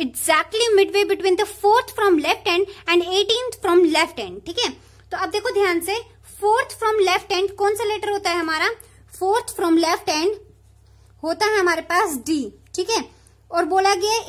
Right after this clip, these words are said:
eighteenth from left hand, that is आर, ठीक है। इन दोनों के बीच वाला नंबर कौन सा होता है, ठीक है, इन दोनों का बीच वाला नंबर कौन सा होता है? तो कुछ नहीं करना है हमें,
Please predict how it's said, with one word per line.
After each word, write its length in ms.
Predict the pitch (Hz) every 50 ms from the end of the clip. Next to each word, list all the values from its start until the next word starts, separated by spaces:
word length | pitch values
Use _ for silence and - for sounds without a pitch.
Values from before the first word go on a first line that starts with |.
| 403 403
eighteenth 500 | 403 403 403 427 415 453 494 508 - -
from 240 | - 440 440 381 381
left 300 | 370 349 359 370 - -
hand, 240 | 349 359 403 427 320
that 260 | 302 254 269 302 302 381
is 200 | 415 440 440 - - - - _ _ - - _ _ _ -
आर, 260 | 214 302 285 247 220 - - _ _ -
ठीक 120 | 359 370
है। 80 | 466 440 349 - - _ _ _ 392
इन 200 | 392 415 453 466
दोनों 260 | 466 466 415 392 359 349
के 200 | 349 370 392 453 466 453 - - _ _
बीच 440 | 262 233 - - 320 349 415 453 453 466
वाला 200 | 466 415 427 415
नंबर 280 | 403 381 349 349 392 392 -
कौन 240 | - 381 349 349 349
सा 100 | 349 381
होता 300 | 349 320 302 254 - 214
है, 80 | 196 - - - - -
ठीक 120 | - 381
है, 80 | 403 403 - 339
इन 100 | 339 339
दोनों 180 | 349 349 349 370
का 80 | 453
बीच 260 | 453 - 339 339 339
वाला 160 | 381 359 349 339
नंबर 240 | 320 294 277 359 427 -
कौन 240 | - 359 339 311
सा 120 | 285 311 302
होता 240 | 285 254 214 - 202
है? 400 | 185 180 - - - - - - - - _ - - -
तो 60 | 494
कुछ 260 | - - 466 - -
नहीं 200 | 494 480 494 494
करना 300 | 453 466 370 320 294 302
है 140 | 294 302 311
हमें, 300 | 285 294 302 440 508 -